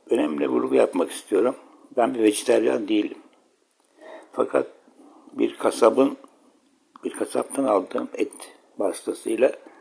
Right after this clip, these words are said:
bu cinayete, suç örgütüne, cinayet örgütüne, suç örgütüne ortaklık etmiş oluyorum. Tabii yemiyor muyum? Yiyorum et. Fakat bu yerken hep sürekli aklıma böyle onun bir can olduğu, bir canlı olduğu,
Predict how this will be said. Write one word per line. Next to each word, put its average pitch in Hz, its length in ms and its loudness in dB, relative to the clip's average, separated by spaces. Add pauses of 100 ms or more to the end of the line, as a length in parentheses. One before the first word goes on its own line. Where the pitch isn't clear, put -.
(540)
bu 123 240 4 (100)
cinayete, 117 580 0
suç - 360 -6
örgütüne, - 680 -2 (720)
cinayet 107 340 -2
örgütüne, 98 380 -4
suç - 280 -8
örgütüne 85 500 -4 (640)
ortaklık - 560 -2
etmiş - 340 -8
oluyorum. - 440 -6 (1200)
Tabii 95 220 -4
yemiyor 147 320 0
muyum? - 280 -4
Yiyorum 135 400 0
et. - 140 -6 (560)
Fakat - 320 -6
bu 117 140 -6
yerken - 460 -2 (1080)
hep 123 120 -2
sürekli 135 440 0
aklıma 127 340 -4
böyle 123 160 -2
onun 131 260 -2
bir - 60 -10
can 117 200 4
olduğu, 90 340 -2
bir - 100 -6
canlı 101 380 -2
olduğu, 90 420 -4